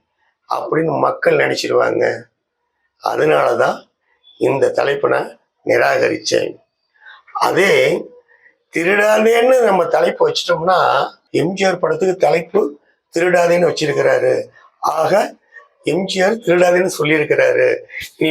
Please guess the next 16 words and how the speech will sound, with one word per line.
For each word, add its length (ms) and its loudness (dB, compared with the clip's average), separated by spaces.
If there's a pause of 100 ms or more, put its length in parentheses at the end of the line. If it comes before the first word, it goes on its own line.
நம்ம 160 2
யாரும் 340 0 (300)
திருடக்கூடாது, 800 2 (540)
தப்பு 200 0 (100)
பண்ணக்கூடாது 640 2 (540)
அப்படிங்கிறத 640 0 (460)
அவங்க 380 0 (160)
உணருவாங்க. 520 2 (800)
இப்படி 320 -2 (920)
நேர்மறையான 840 2 (140)
ஒரு 120 2 (180)
சிந்தனையை 680 0 (840)
மக்கள் 480 -2
மனசுல 380 0 (600)
நம்ம 260 0 (100)
உருவாக்கணும். 800 2